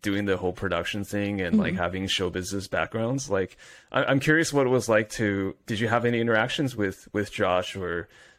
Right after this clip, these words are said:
Speaker 1: or, or, or Jimmy? And
Speaker 2: Mm-hmm.
Speaker 1: like, just, or was it just kinda like,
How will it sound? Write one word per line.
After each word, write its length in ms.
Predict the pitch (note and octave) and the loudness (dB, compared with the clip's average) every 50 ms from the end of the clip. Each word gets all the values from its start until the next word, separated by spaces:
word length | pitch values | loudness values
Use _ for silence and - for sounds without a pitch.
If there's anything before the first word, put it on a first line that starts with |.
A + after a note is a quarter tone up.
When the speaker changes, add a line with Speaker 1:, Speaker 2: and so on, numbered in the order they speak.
| _ _ | _ _
Speaker 1:
or, 400 | - - G2 F#2+ F#2 F#2 E2+ - - - | -2 0 2 2 2 0 -2 -6 -8 -6
or, 200 | - F#2+ F#2 F2 | -2 0 0 0
or 160 | - - G2+ G2 | 0 -2 -2 -2
Jimmy? 400 | F#2 G2 G2+ G2 G2 F2+ E2+ E2 | -2 -2 -2 -2 -2 -2 -2 -4
And 220 | E2 E2 F2 A2 G#2 | -2 2 2 4 4
Speaker 2:
Mm-hmm. 80 | F#2+ | 4
Speaker 1:
like, 180 | F#2+ E2+ E2+ - | 2 0 -2 -4
just, 320 | - - G2+ - - - - - | -6 -8 -8 -6 -8 -10 -4 0
or 140 | G#2 G#2 | 2 2
was 120 | A2 G#2 G#2 | 2 2 0
it 60 | G#2 | 0
just 160 | A2+ B2 - | -2 -2 0
kinda 180 | - B2+ A#2 A2+ | 0 2 2 4
like, 320 | A2 G#2+ G#2 G#2 - - | 4 4 4 2 0 -8